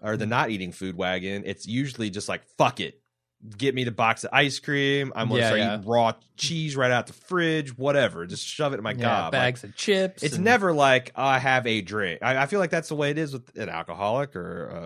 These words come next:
Speaker 1: um, you know, a meth addict. It's not like, "Oh, I'm just gonna do the one time."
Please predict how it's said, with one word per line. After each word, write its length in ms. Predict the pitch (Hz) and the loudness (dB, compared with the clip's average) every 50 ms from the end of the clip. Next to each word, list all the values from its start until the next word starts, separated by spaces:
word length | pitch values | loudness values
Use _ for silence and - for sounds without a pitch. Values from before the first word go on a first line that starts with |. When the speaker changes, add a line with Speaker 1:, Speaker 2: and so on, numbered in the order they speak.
| 85 85 | -10 -10
Speaker 1:
um, 120 | 85 85 - _ - | -12 -14 -18 _ -16
you 180 | 87 90 90 | -12 -10 -10
know, 220 | 87 87 87 87 - - | -8 -8 -10 -10 -10 -12
a 120 | - 87 | -12 -12
meth 280 | 85 87 90 98 101 - | -10 -6 -6 -6 -4 -2
addict. 420 | 107 110 113 110 117 120 117 120 | -2 0 0 0 0 -2 -4 -6
It's 160 | 104 92 - - | -10 -14 -10 -6
not 260 | 117 120 117 85 101 | -4 -4 -4 -4 -4
like, 280 | 107 104 101 98 - - | -4 -2 -2 -2 -4 -4
"Oh, 160 | 113 117 113 | -2 -2 0
I'm 100 | 110 110 | -2 -2
just 140 | 104 101 - | -6 -8 -8
gonna 140 | 113 101 95 | -8 -8 -6
do 120 | 92 104 | -6 -8
the 100 | 92 95 | -8 -8
one 280 | 87 92 101 95 92 92 | -8 -6 -6 -8 -8 -8
time." 560 | - 101 98 98 92 87 87 90 87 90 | -6 -6 -4 -4 -4 -6 -8 -8 -10 -12